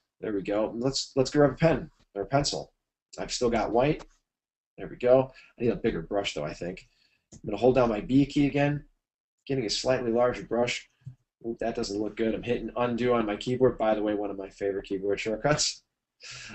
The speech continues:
All right, then here's my eraser. Now we kinda go back and just kinda clean this up.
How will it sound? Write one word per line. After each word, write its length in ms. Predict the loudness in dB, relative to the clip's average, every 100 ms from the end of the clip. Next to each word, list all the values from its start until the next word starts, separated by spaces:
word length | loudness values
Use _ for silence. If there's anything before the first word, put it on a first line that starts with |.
| -6
All 120 | 2
right, 260 | 4 4 4
then 120 | 6
here's 220 | 8 8
my 140 | 6 6
eraser. 460 | 6 4 0 0
Now 100 | -2
we 80 | -2
kinda 220 | -4 -8
go 120 | -6 -4
back 320 | -2 -4 -6
and 80 | -10
just 160 | -8
kinda 160 | -8 -10
clean 260 | -10 -8
this 180 | -6 -4
up. 240 | -4 -8